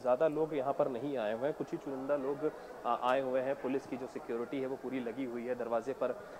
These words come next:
आ, पूछने के बाद ही अंदर भेजा जा रहा है, बिना पूछे किसी को भी अंदर नहीं भेजा जा रहा है। और, आ, कुछ, आ, विधायकों को जो समय निर्धारित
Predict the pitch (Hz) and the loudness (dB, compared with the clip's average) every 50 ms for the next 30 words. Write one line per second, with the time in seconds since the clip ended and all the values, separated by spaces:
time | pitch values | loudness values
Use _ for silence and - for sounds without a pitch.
0 | - - 117 117 117 - 131 117 - 135 131 131 139 117 120 113 110 - 143 143 | -4 0 0 0 2 0 -2 -4 -2 -4 -4 -2 0 2 2 2 2 0 -2 -2
1 | 123 123 117 117 123 120 113 120 120 135 131 120 117 113 113 113 117 127 127 120 | -2 -2 -2 -2 -2 -2 -2 -2 0 0 0 2 2 2 2 2 2 2 0 0
2 | 120 127 127 - 131 120 - 147 135 - 117 - 139 127 127 123 131 120 117 117 | -2 -4 -2 -2 -4 -2 -2 -2 -2 -2 -4 -4 -4 -4 -2 -2 -2 -4 -2 -2
3 | 127 123 120 110 117 139 127 120 110 113 110 104 107 107 104 113 117 143 175 - | -4 -4 -4 -4 -6 -4 -4 -4 -4 -4 -2 0 0 0 0 0 0 -2 -4 -6
4 | - - - - - - - 208 202 165 139 135 135 127 127 127 - 190 - - | -10 -16 -14 -14 -2 2 6 6 6 6 6 4 4 4 2 2 0 -2 0 0
5 | 202 185 185 - - - - - - - 143 139 127 135 120 123 131 135 - 160 | 0 -2 -2 -4 -12 -16 -16 -4 4 6 6 6 6 4 2 2 0 2 0 0
6 | 156 - 151 147 143 - 135 123 135 139 135 123 117 110 117 123 139 | 0 0 -2 -4 -4 -2 -2 -2 0 0 -2 -2 -2 -4 -4 -4 -4